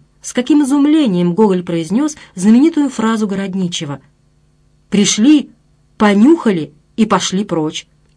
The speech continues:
Он даже медленно оглянул присутствующих, как бы спрашивая объяснения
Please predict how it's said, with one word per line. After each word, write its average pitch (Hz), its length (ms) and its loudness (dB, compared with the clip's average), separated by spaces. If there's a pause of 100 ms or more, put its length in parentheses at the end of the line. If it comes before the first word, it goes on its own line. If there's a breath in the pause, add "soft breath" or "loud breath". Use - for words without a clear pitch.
(160)
Он 196 220 0
даже 196 240 0
медленно 190 480 2
оглянул 175 420 -2
присутствующих, 240 840 -6 (220 loud breath)
как 247 160 -2
бы 240 80 -2
спрашивая 277 520 -2
объяснения 233 800 -2